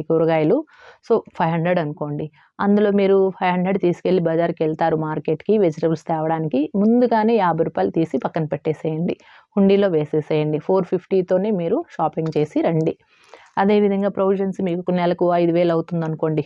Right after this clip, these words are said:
ఉదాహరణకు చెప్తున్నానండి, ఇంట్లో ఫ్యామిలీ మెంబర్స్‌ని బట్టి,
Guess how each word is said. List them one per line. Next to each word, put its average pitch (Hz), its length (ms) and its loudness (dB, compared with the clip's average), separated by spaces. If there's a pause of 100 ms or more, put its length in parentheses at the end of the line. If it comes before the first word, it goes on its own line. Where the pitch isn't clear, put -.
(140)
ఉదాహరణకు 190 460 0
చెప్తున్నానండి, 156 640 -4
ఇంట్లో 160 200 -2
ఫ్యామిలీ 170 360 -2
మెంబర్స్‌ని 165 460 -2
బట్టి, 165 280 -2